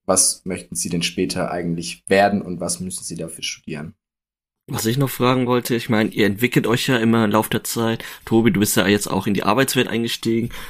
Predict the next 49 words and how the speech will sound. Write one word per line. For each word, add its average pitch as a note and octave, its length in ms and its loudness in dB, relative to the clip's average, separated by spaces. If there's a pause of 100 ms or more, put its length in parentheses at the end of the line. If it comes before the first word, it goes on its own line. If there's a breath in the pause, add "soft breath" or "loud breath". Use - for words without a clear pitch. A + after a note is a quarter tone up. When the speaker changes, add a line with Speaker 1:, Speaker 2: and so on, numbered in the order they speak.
Speaker 2:
Fabi, G#2+ 320 4
das G#2 180 0
wird G#2 160 0
bei G#2 120 2
dir G#2 120 4
irgendwann - 280 2
auch G2 160 -2
der A#2 100 -2
Fall B2 160 0
sein. B2 220 -2
Kann A#2+ 240 2
es C3 100 2
dann A#2 220 4
sein, G#2+ 200 0
dass A2 220 -2
der F2 320 -2 (300)
Podcast - 440 0
von B2 160 0
euch G#2+ 320 4
dann G#2 280 2 (340)
eher C3 320 4
dann D3+ 140 2
fokussiert B2+ 640 -2
wird, - 180 -4 (100)
dann G2+ 600 0 (100)
auf - 200 -4
der - 160 -2
Arbeitswelt F#2+ 600 -2
sein D3+ 200 -4
wird D3 100 -4
und G2 120 0
dann F2+ 100 0
nicht F#2+ 200 -2
mehr A2+ 80 -2
auf - 80 -6
das - 200 -6
Studium, G2+ 400 0
weil F2+ 180 2
ihr F2 60 -2
dann E2+ 160 0
doch - 220 -4
ein - 340 -20
bisschen - 240 -2
weiter F#2+ 320 0
weg - 160 -4
seid B2 260 -4
vom C3+ 260 -6
Thema C3 280 0
Studium? C#3 560 -4